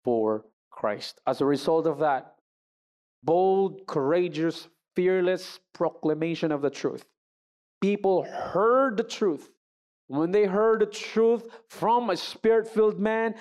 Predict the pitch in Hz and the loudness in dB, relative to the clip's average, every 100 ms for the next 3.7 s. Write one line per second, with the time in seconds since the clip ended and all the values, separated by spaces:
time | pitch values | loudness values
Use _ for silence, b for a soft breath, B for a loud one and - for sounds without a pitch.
0 | B - 180 - - 220 233 233 185 208 | B -4 -2 -2 0 4 4 4 2 2
1 | 220 233 - 196 170 - - 202 233 254 | 2 2 0 -2 -2 -8 -2 2 4 4
2 | 247 247 262 254 220 202 175 214 240 - | 4 4 4 2 0 0 2 2 2 0
3 | 208 220 233 226 240 233 | 0 0 0 0 0 0